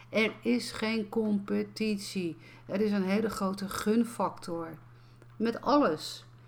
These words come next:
Maar zolang jij nog met dat denkhoofd denkt, dat je te veel kijkt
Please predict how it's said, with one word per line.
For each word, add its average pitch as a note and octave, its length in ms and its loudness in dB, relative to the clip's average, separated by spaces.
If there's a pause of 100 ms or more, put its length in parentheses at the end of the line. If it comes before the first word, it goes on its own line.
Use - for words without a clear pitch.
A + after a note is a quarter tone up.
(180)
Maar F3 120 -12
zolang F#3 400 0 (460)
jij D#3+ 320 -2
nog B3+ 380 0
met G#3 240 -4
dat G#3 160 -4 (220)
denkhoofd F3+ 680 -4
denkt, D#3+ 520 -4 (1000)
dat G3 240 -10
je A3+ 80 -4
te A3 100 -4
veel B3+ 220 2
kijkt F#3+ 640 -2